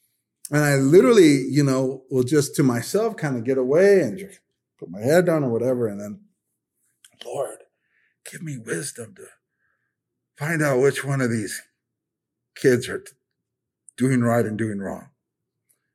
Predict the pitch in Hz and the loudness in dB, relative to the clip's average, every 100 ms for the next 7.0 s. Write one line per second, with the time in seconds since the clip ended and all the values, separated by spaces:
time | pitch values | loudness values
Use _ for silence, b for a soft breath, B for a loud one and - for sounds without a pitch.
0 | - 208 233 175 151 147 135 131 135 123 | -4 2 6 6 6 6 4 2 0 -2
1 | 127 127 135 143 135 107 - - - 180 | -2 0 2 4 2 -2 -12 -20 -8 0
2 | 202 - 170 135 135 110 101 92 - _ | 0 2 0 0 -2 -4 -8 -10 -12 _
3 | _ _ - 156 135 104 - - 87 113 | _ _ -2 2 2 0 -6 -10 -8 -8
4 | - - 95 - 95 80 78 - _ b | -10 -16 -14 -12 -12 -14 -20 -20 _ b
5 | b b 226 247 220 214 202 202 190 185 | b b -2 0 0 0 0 2 2 2
6 | 175 170 151 147 - _ - 170 156 151 | 0 0 -2 -6 -8 _ -8 -4 -2 -4